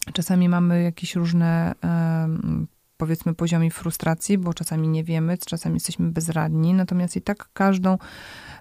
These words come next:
e, każdego naszego ucznia, e, powiem brzydko, może kolokwialnie, rozkminiamy i, e, i s-,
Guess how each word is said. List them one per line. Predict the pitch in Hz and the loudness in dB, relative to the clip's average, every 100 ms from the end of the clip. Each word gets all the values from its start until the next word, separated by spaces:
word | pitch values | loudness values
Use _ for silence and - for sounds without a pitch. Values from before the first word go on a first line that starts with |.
| - | 0
e, | 175 170 170 170 170 170 170 | 4 4 4 4 4 2 0
każdego | - 170 170 190 185 | 0 0 0 0 2
naszego | 180 170 175 175 - - | 2 2 0 0 -2 -2
ucznia, | 185 - 180 180 175 180 185 - | -4 0 2 2 2 2 0 0
e, | 175 170 170 165 - - - - | 0 2 2 0 -4 -14 -20 -12
powiem | - 175 170 165 | -4 0 4 4
brzydko, | 160 185 - 175 - | 4 0 0 -8 -2
może | 165 165 | -2 -2
kolokwialnie, | - 156 156 175 170 175 175 | -2 -4 -2 -2 2 2 2
rozkminiamy | 180 - - 180 180 175 160 160 - - | 0 0 0 2 4 4 2 0 -2 -2
i, | 165 170 170 - - - - - - | 0 0 -2 -10 -20 -18 -20 -14 -2
e, | 170 165 170 | 2 2 2
i | - 175 170 | -2 -2 -2
s-, | 170 - - - - | -2 -4 -6 -8 -12